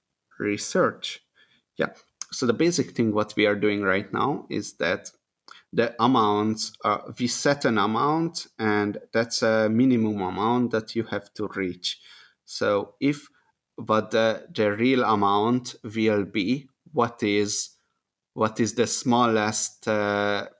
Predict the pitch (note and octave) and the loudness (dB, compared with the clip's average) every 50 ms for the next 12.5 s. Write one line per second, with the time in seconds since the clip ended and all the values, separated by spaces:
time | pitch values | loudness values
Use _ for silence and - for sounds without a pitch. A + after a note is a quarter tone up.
0 | _ _ _ - - - A2+ A2 G#2+ G2+ G2 G2 F#2+ F#2+ - _ _ - - - | _ _ _ -18 -10 -4 -2 2 2 4 4 2 0 -2 -8 _ _ -10 -4 -2
1 | A2 G#2+ F2+ G#2+ G#2 G2 G2 F#2+ F#2+ F2+ F2+ F2 F2 - - F#2 G2 G2+ A2 A2 | -2 -2 0 2 2 2 2 2 0 0 -2 -2 -4 -4 -2 0 0 0 0 -2
2 | - - - G#2+ G2+ G2 F2 - - A#2 - - - A2 G#2+ - - A2+ G#2+ G#2+ | -4 -2 0 2 2 2 0 0 -4 -6 -8 -6 -4 -4 -2 0 0 0 0 -2
3 | - A#2+ G#2+ F#2+ A2 A2 G#2+ G#2+ G#2 G#2 - - G#2 G2+ G2+ G2+ G2+ G2 - - | -4 -6 -4 -2 0 2 2 2 2 0 -2 -2 -2 0 0 -2 -4 -6 -8 -14
4 | - - - - F#2 G2 G#2 A#2 B2+ C#3 C#3 - - - - - - - _ _ | -20 -20 -6 0 2 2 4 4 2 0 -2 -6 -12 -20 -20 -20 -20 -20 _ _
5 | _ - - E2 A2 G#2 G2+ G2+ G2 D#2 C#2 F2+ G2+ G2+ F#2 G#2+ G#2 - - A#2 | _ -10 -4 -2 0 0 0 0 -2 -4 -4 -2 -2 0 0 0 0 0 0 2
6 | A2 A2 A2 G#2+ G#2 G2+ - - - _ - G#2 G2+ G#2 G2+ G2+ G#2+ G#2+ - _ | 2 4 4 2 2 0 -4 -6 -8 _ -2 0 2 2 2 2 0 -2 -6 _
7 | _ _ _ _ _ _ _ _ - A#2 A2 G#2+ G#2 G#2 G#2 G2+ G2 G#2+ G#2 G2 | _ _ _ _ _ _ _ _ -2 0 0 2 2 2 2 2 2 2 0 2
8 | G#2 G2+ G2+ G2+ G2+ G2+ G2 G2 - A2 G#2+ G#2 G#2 - - - G#2+ G#2 G2+ G2+ | 2 2 2 4 2 0 -2 -2 -2 0 0 0 0 -2 -2 -2 -2 0 0 -2
9 | G2+ G2+ - - - _ _ - - - - A#2+ B2+ C3 C3 - - - - - | -4 -6 -10 -16 -20 _ _ -4 -4 -2 0 0 0 0 0 -4 -4 -4 -4 -2
10 | G2 G#2+ G#2+ A2 G#2+ G#2 G#2 G#2 G#2 F#2+ - - A#2 A#2 - B2 A2+ A2+ A2 - | -2 0 2 2 2 2 2 0 -2 -4 -8 -10 -8 -4 -2 0 0 0 0 0
11 | - G#2+ G2 F#2+ - - - G#2+ G2 - - - - - - - - G#2+ G2+ G2+ | -2 -2 0 0 -2 -2 -2 -2 -4 -4 -4 -6 -6 -6 -8 -10 -8 -2 0 0
12 | G2+ F#3 G3+ - F#2+ G2 G2 - - | 2 2 0 0 0 -2 -4 -6 -8